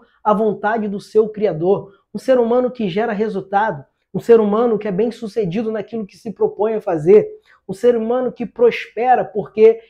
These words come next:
ele carrega códigos milenares, que deu certo na vida de vários personagens bíblicos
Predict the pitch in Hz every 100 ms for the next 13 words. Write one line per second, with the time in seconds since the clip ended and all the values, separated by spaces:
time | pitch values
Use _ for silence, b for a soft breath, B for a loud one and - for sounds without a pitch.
0 | B 196 202 208 180 185 214 202 - 208
1 | 220 196 190 160 185 233 226 175 196 202
2 | 156 - _ _ - 202 240 220 240 254
3 | 240 220 180 214 208 208 196 196 b b
4 | _ 156 220 262 247 - - 226 220 208
5 | 226 220 196 139 151 196 247 190 - 151
6 | -